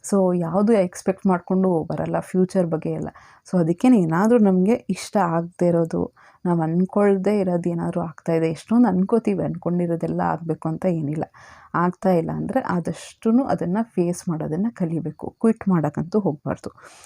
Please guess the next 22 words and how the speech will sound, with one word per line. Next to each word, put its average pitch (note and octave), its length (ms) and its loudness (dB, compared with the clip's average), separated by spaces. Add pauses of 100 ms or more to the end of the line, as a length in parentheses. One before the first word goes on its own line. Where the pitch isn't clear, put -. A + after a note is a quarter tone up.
(220)
ನೆಕ್ಸ್ಟ್ F#3 340 0
ಈಗ G3 160 2
ಇಡ್ಲಿ E3+ 400 2
ಮಾಡ್-, F3+ 300 2
ಆ, D#3+ 460 -4 (120)
ಆಡಿಸ್ತಾ D#3+ 460 -6
ಇದ್ದೀನಿ. E3 340 -2 (320)
ಆದಷ್ಟು F#3+ 460 2
ನಾನು G#3+ 220 4
ಈ F#3 80 0
ಟೈಮಲ್ಲಿ F3+ 420 0
ಏನ್ F3 140 -2
ಮಾಡ್ತೀನಿ E3+ 360 -4
ಗೊತ್ತಾ? E3 220 -6
ಯಾವ್ದು E3 600 0
ಈಸಿ F3 220 2
ಆಗುತ್ತೆ D#3+ 360 -2
ನನ್ಗೆ D#3+ 420 -4 (200)
ತಿಂಡಿ E3+ 280 0
ಅದನ್ನ E3 260 -2
ಮಾಡ್ತಾ D3 280 -6
ಇದ್ದೀನಿ. D3+ 300 -6